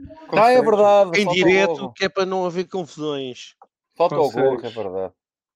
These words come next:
Speaker 3: Deixa-me só ver aqui se eu consigo. Vejam lá
Speaker 1: Quantas
Speaker 3: se vê o meu ecrã.
Speaker 2: Vemos, estamos
Speaker 1: Vês
Speaker 2: a
Speaker 1: o
Speaker 2: ver
Speaker 1: teu
Speaker 2: a
Speaker 1: ecrã,
Speaker 2: nós.
Speaker 1: vês.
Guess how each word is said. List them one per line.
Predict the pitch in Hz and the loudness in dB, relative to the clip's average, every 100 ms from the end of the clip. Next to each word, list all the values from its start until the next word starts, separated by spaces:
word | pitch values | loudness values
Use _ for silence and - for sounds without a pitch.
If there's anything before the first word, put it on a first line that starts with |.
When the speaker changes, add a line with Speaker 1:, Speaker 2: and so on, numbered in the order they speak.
| _ | _
Speaker 3:
Deixa-me | 151 - 175 - | -20 -18 -18 -10
só | 165 | -10
ver | 143 | -8
aqui | 135 - 120 120 127 127 123 _ | -12 -14 -18 -14 -14 -16 -18 _
se | - - | -20 -12
eu | 160 | -10
consigo. | 160 151 143 123 127 143 _ - | -10 -8 -6 -6 -8 -18 _ -2
Vejam | 208 254 | 0 2
lá | 240 | 0
Speaker 1:
Quantas | 202 | -2
Speaker 3:
se | 185 | -6
vê | 208 208 | -6 -2
o | |
meu | 202 196 | 0 0
ecrã. | - 165 113 - _ _ _ _ _ _ _ _ _ _ _ _ _ _ | 0 -2 -2 -6 _ _ _ _ _ _ _ _ _ _ _ _ _ _
Speaker 2:
Vemos, | 135 131 135 127 | -6 -6 -6 -12
estamos | - 139 | -10 -4
Speaker 1:
Vês | 143 143 | 2 2
Speaker 2:
a | |
Speaker 1:
o | |
Speaker 2:
ver | 131 135 | 2 0
Speaker 1:
teu | 135 | 2
Speaker 2:
a | 135 | 2
Speaker 1:
ecrã, | 147 165 | 2 0
Speaker 2:
nós. | 151 | 2
Speaker 1:
vês. | 143 139 | -2 -2